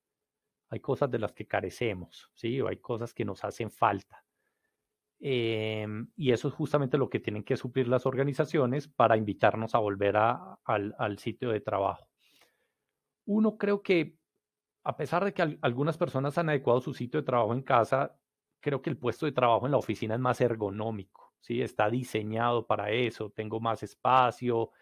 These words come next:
está más pensado para ser productivo. Eh, tengo una silla más cómoda, tengo una segunda pantalla seguramente, tengo un teléfono I P al lado, tengo una serie de comodidades que para uno como empleado hacen falta.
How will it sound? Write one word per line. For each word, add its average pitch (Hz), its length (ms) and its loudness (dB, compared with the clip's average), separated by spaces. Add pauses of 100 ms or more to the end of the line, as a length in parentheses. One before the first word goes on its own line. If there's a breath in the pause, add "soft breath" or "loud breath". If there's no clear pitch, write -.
(140)
está 117 240 0
más 120 280 2
pensado 120 580 2
para 104 380 2 (160)
ser 120 260 -2
productivo. 123 720 -2 (560)
Eh, 131 120 -8
tengo 113 280 -6
una 117 160 -2
silla 113 280 -2
más 104 240 -4
cómoda, 120 600 2
tengo 110 440 -2
una 110 200 -2
segunda 104 460 -4
pantalla 104 460 -2
seguramente, 107 760 -4
tengo 110 240 -8
un 110 80 -8
teléfono 110 480 -2
I 107 60 -6
P - 180 -2
al 110 160 0
lado, 127 420 4
tengo 120 420 -6 (200 soft breath)
una 151 220 -4
serie 160 340 0
de 143 80 0
comodidades 117 560 0
que - 100 -6
para 113 280 0
uno 117 180 -4
como 135 160 -8
empleado 110 400 2
hacen 117 220 -6
falta. - 400 -2